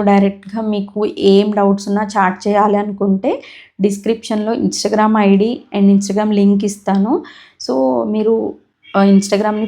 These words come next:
ఫాలో అవ్వి మెసేజ్ చేస్తే నేను మీకు రిప్లై ఇస్తాను. ప్రతి డౌట్ని నేను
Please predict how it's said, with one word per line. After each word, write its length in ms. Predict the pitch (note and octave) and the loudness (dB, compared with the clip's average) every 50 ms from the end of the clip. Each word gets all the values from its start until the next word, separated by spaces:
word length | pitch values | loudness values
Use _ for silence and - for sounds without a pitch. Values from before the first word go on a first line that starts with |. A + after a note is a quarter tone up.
| G#3+ | 0
ఫాలో 280 | - G#3 G3 G3+ G3 G3+ G3 | 2 4 4 4 4 4 2
అవ్వి 160 | G3 A#3 C#4 C4+ A3+ | 2 0 0 0 -2
మెసేజ్ 300 | G3+ - G#3 F#3+ F#3+ - - | -2 -2 -2 -2 -2 0 -2
చేస్తే 220 | G3+ G3 G3 - B3 B3 | -4 -4 -4 -4 -4 -4
నేను 120 | B3+ A#3+ A3+ A3 | -2 -2 -4 -4
మీకు 140 | G#3 G#3+ F#3+ G3+ | -4 -2 -2 -2
రిప్లై 260 | G3 - - G3 G3 G3+ G3 | -2 0 2 2 2 2 2
ఇస్తాను. 460 | G3 - - - G3+ F#3+ F#3 F#3+ G3+ B3 D#4+ F4+ - - | 0 -4 -8 -10 -8 -6 -4 -4 -2 -2 -2 -4 -2 -2
ప్రతి 360 | G3 F#3+ F#3+ - - A#3 A3+ A#3 G3+ | -4 -4 -4 -4 -4 -2 0 2 2
డౌట్ని 360 | G#3 G3+ G3+ G3 G3+ A3 B3+ C4+ C4 | 2 2 0 0 -2 -2 -2 -2 0
నేను 180 | A#3+ A3+ C#4 | 0 0 -2